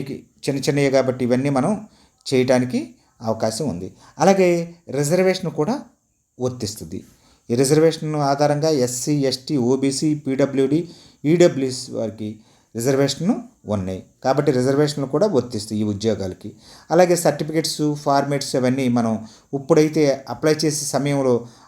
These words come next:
అవసరం లేదు కాబట్టి మనం, ఆ, దాని గురించి ఆందోళన చెందాల్సిన అవసరం లేదు. ఎలా దరఖాస్తు చేసుకోవాలనేది కూడా ఇంపార్టెంట్. చెప్పాను కదండి, ఇండియన్ పోస్ట్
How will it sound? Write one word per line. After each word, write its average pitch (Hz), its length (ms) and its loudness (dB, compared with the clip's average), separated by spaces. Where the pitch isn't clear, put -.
అవసరం 143 340 0
లేదు 147 140 4
కాబట్టి 127 640 0
మనం, 117 420 0
ఆ, 123 480 2
దాని 139 160 0
గురించి 147 240 2
ఆందోళన 147 420 4
చెందాల్సిన 135 380 0
అవసరం 147 320 0
లేదు. 156 240 0
ఎలా 208 240 8
దరఖాస్తు 180 480 0
చేసుకోవాలనేది 156 540 -4
కూడా 190 200 -4
ఇంపార్టెంట్. 104 600 -8
చెప్పాను 170 240 4
కదండి, 165 400 0
ఇండియన్ 170 460 0
పోస్ట్ 175 480 0